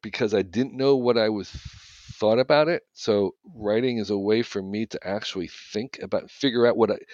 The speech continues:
to access my own thoughts about it. So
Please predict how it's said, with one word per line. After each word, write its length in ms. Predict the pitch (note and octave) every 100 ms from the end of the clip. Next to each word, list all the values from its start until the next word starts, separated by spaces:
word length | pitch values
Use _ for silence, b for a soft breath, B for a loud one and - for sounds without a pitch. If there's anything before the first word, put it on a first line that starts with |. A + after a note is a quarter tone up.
| B
to 80 | - -
access 420 | C#3+ - D#3 -
my 160 | G#2
own 260 | G#2 G#2+ A#2
thoughts 640 | - F2 A#2 - - - _ _ _ - _
about 260 | G2 A2+ C3
it. 100 | - _ _ _ _ _ _ _
So 440 | - C3+ C3 B2